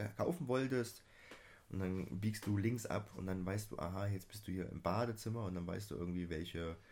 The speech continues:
Sachen du noch putzen musst diese Woche oder du geputzt hast, als du dreizehn warst, keine Ahnung. Finde ich sehr schön, dass sie das auch hier direkt über-, äh, übertragen haben. Gut, es ist kein Palast, aber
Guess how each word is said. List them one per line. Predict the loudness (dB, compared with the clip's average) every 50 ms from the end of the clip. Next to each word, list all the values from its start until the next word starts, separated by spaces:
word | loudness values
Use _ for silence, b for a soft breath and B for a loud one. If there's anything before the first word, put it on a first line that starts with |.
| B B B B B B B B B
Sachen | -2 0 0 0 2 2
du | 4
noch | 4 4 4 4
putzen | 0 0 0 2 0
musst | 2 2 0 0 0
diese | 0 0 2 2
Woche | 2 2 2 2 0 0 -2 -8 -16 -20 -20 -20 -20 -20 -20 -20 -20 -20 -20 -20 -20 -20 -20 -20 -14 -2
oder | 4 6 8 10 10 10 8 6 4
du | 0 -2 0 0 0 0
geputzt | -2 -2 -2 -2 -2 0 0
hast, | 0 0 0 -2 -4 -6
als | -6 -6 -6 -8
du | -4 4
dreizehn | 4 4 4 4 2 0 2
warst, | 2 0 -2 -2 -4
keine | -4 -2 -2 0
Ahnung. | -2 -2 -4 -6 B B B B B B B B B B B B -6 6
Finde | 6 6 8 8 4
ich | 2 4
sehr | 6 6 6 6
schön, | 4 4 2 2 2 4
dass | 2 0 0
sie | -2 -4 0
das | 0 0 0 0 -2
auch | -6 -6 -8 -10 -18 -20 -20 -20 -20 -20 -20 -20 -20 -12 -6
hier | 0 2 4 6
direkt | 6 6 4 4 2 -2 -2 -12
über-, | -6 -4 -4 -4 -4 -6 -18 -20 -20 -16 -10 -6
äh, | -4 -2 -2 -2 -4 b b b b b b -20 -20 -20 -20 -20 -14 -6 0
übertragen | 2 2 6 10 10 10 10 10 8 6
haben. | 6 4 4 4 2 2 2
Gut, | 0 0
es | 0
ist | -2 -4 0
kein | 0 0 0
Palast, | 2 2 2 2 2 2 0 -6 -6 -2
aber | 0 2 4 4 4 2 0